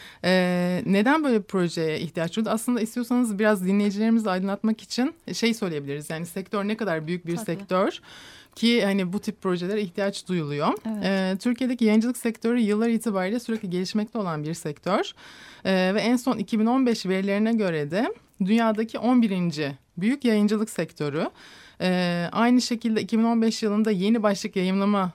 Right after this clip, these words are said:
Speaker 1: sıralamasında da on birinci sırada
Speaker 2: Hı hı.
Speaker 1: dünyada. Dolayısıyla aslında oldukça büyük bir sektör diyebiliriz. Ee, Türkiye'de kitap okuma sayısı kişi başına sekiz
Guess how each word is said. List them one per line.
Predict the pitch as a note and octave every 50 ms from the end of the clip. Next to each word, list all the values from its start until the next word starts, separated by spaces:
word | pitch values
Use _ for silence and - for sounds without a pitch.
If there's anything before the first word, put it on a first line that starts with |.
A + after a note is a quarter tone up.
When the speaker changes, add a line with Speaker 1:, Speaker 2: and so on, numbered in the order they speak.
| _ _
Speaker 1:
sıralamasında | - - - G3 F#3 F#3 F3 F3+ F3 F3 F3+ - - G#3 G#3 G3+
da | F#3+ -
on | - F#3 F#3+ G3
birinci | F3+ D#3 D#3 D3 D3
sırada | - - E3 D3+ D3 D3
Speaker 2:
Hı | D#3+ A3
hı. |
Speaker 1:
dünyada. | A3 E3+ E3+ D#3+ D3+ C#3+ C#3+ D3 F3 G#3+ E4 G#4+ - _ _ _ _
Dolayısıyla | G#3+ A3+ G#3+ G#3 G#3 - - G3+
aslında | F#3+ - - A#3 A3+ A#3 A#3+ -
oldukça | - F#3 F3+ E3+ F3+ - - - C4 D4 E4+ - - - - - - - - G3+
büyük | G3 F#3+ A3 G#3+ G#3+
bir | G3
sektör | - - G#3 G3+ - - G3+ F#3+ F#3+ F#3
diyebiliriz. | G3 F#3+ G3 F#3+ F#3 F3+ D#3 E3 B3 F4 - - - _ _ - -
Ee, | G3+ G3+ G3+ G3+ G3+
Türkiye'de | - B3+ B3+ - C4 B3 A3+ B3+ B3+ - -
kitap | - - G#3+ - B3 A#3 -
okuma | - G3+ - A3+ A3+ A#3+
sayısı | A#3 A#3 A3 G#3+ - A3
kişi | - - - G#3
başına | G#3 - - F3+ E3+
sekiz | - - G3 G3 - A3+ A3 G3+ -